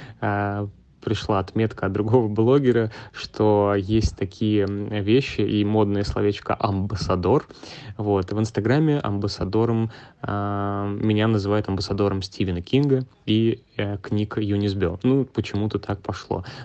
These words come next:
Наверное, я просто очень много о них рассказывал, очень много публикаций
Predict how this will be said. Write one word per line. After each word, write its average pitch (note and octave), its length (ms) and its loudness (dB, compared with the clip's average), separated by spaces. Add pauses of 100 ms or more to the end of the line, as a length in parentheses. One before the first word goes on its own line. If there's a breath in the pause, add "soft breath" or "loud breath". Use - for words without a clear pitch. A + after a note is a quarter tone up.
Наверное, C3+ 260 6
я B2+ 60 4
просто A#2+ 320 0
очень A#2+ 240 0
много G#2+ 320 2
о - 20 2
них G#2 200 -2
рассказывал, B2+ 600 2
очень G#2 240 0
много G2+ 200 -2
публикаций A2 520 -2